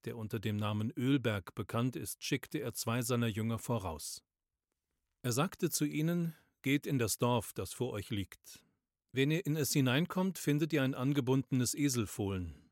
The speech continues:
auf dem noch niemand geritten ist. Bindet es los und bringt es hierher. Und wenn euch jemand fragt: ‚Warum bindet ihr es los?‘, antwortet ihm: ‚Der Herr braucht es.‘"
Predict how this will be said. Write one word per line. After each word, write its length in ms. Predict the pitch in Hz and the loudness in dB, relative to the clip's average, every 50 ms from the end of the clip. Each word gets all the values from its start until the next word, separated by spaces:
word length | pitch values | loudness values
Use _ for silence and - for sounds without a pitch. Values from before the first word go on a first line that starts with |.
| _ _ - | _ _ -8
auf 140 | 117 - - | -8 -2 0
dem 140 | 131 123 | 2 2
noch 160 | 127 123 117 - | 2 2 2 2
niemand 320 | 135 139 139 131 120 - | 2 4 4 2 2 2
geritten 400 | - 120 104 123 - - 110 98 | 0 0 0 0 -2 -4 -6 -6
ist. 340 | 117 87 - - _ - _ _ _ _ _ _ _ _ _ _ _ _ _ _ _ - | -6 -10 -12 -12 _ -20 _ _ _ _ _ _ _ _ _ _ _ _ _ _ _ 0
Bindet 320 | - 131 123 117 127 123 - | 0 2 2 2 0 -2 -4
es 160 | 110 - - | -6 -2 0
los 280 | 117 117 139 156 151 - | 2 2 2 2 2 0
und 140 | 147 113 | -2 -2
bringt 240 | - - 127 127 - | 0 0 -2 0 0
es 140 | - 123 - | -2 -4 0
hierher. 420 | - 139 123 113 123 85 73 - _ _ _ _ _ _ _ _ _ _ _ _ _ _ _ _ _ _ _ - - - | 2 0 2 2 0 -2 -4 -8 _ _ _ _ _ _ _ _ _ _ _ _ _ _ _ _ _ _ _ -20 -14 -6
Und 120 | - 127 | -6 0
wenn 160 | 113 135 143 143 | 2 4 4 4
euch 140 | 127 - | 2 4
jemand 280 | - 131 123 120 110 - | 4 4 4 4 0 -2
fragt: 720 | - - 143 180 175 - _ - _ _ _ - - - - | -2 -2 -2 -2 -2 -4 _ -14 _ _ _ -20 -20 -12 0
‚Warum 380 | 107 120 101 98 131 147 135 | 0 2 2 4 2 2 2
bindet 340 | 110 123 120 135 127 120 - | 2 2 2 2 2 0 -2
ihr 120 | 123 107 98 | -2 -4 -2
es 140 | - - | -2 2
los?‘, 360 | 123 143 185 185 127 - - - - | 4 4 4 4 2 -2 -4 -4 -2
antwortet 540 | 123 131 135 - 147 151 143 - 175 - - | 0 0 0 2 2 2 4 2 0 -2 -2
ihm: 300 | - 143 147 156 127 - _ _ _ _ _ _ _ _ | -2 0 2 2 2 0 _ _ _ _ _ _ _ _
‚Der 200 | - 131 123 - | 0 0 0 2
Herr 200 | - 147 113 92 | 0 0 0 0
braucht 380 | 82 - 85 87 82 - - - | -2 -4 -6 -6 -6 -6 -8 -8
es.‘" 280 | - - - - - | -6 -4 -4 -6 -6